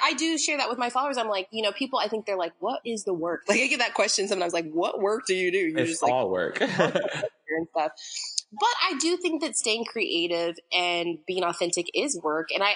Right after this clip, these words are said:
Speaker 1: and that's the work I wanna do. And I'm constantly so hard on myself. I will say that's something I've been trying to work on in, um, two thousand nineteen goal was to, like, be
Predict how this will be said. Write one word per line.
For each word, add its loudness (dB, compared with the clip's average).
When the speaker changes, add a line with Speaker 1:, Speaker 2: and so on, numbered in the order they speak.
Speaker 1:
and 2
that's 0
the 2
work 0
I 2
wanna 0
do. 0
And 2
I'm 0
constantly 0
so 0
hard 2
on 2
myself. 2
I 4
will 0
say 2
that's 0
something 2
I've 2
been -4
trying 2
to 0
work 2
on 2
in, 0
um, 2
two 2
thousand 2
nineteen 0
goal 2
was 0
to, 2
like, 0
be 2